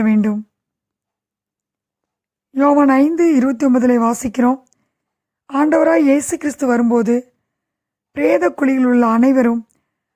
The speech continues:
அவருடைய சத்தத்தை கேட்கும் காலம் வரும். அப்பொழுது நன்மை செய்தவர்கள் ஜீவனை அடையும்படி எழுந்திருக்கிறவர்களாகவும், தீமை செய்தவர்கள் ஆக்கினை அடையும்படி எழுந்திருக்கிறவர்களாகவும் புறப்படுவார்கள். ஆம் பிரியமானவர்களே,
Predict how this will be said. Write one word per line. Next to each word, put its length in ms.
அவருடைய 320
சத்தத்தை 540
கேட்கும் 400
காலம் 320
வரும். 320
அப்பொழுது 600
நன்மை 340
செய்தவர்கள் 600
ஜீவனை 520
அடையும்படி 480
எழுந்திருக்கிறவர்களாகவும், 1040
தீமை 280
செய்தவர்கள் 640
ஆக்கினை 480
அடையும்படி 460
எழுந்திருக்கிறவர்களாகவும் 800
புறப்படுவார்கள். 720
ஆம் 280
பிரியமானவர்களே, 680